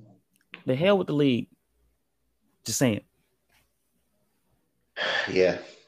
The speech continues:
Speaker 2: I, I say the same thing. I don't, I'm not a, I'm not a baseball dude, so. <laughs>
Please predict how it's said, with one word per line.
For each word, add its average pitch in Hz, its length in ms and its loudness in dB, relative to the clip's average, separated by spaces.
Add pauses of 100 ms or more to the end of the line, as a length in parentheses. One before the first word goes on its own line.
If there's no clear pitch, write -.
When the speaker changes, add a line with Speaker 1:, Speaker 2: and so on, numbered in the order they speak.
(180)
Speaker 2:
I, 104 380 2
I 120 40 0
say 98 180 2
the 87 100 0
same 85 240 0
thing. 95 140 0
I 151 120 2
don't, 131 220 2
I'm 156 180 4
not 113 160 6
a, - 200 -2 (500)
I'm 180 120 4
not 113 180 8
a 92 120 2
baseball 85 760 4
dude, 87 440 -4
so. 85 340 0 (180)
<laughs> - 220 2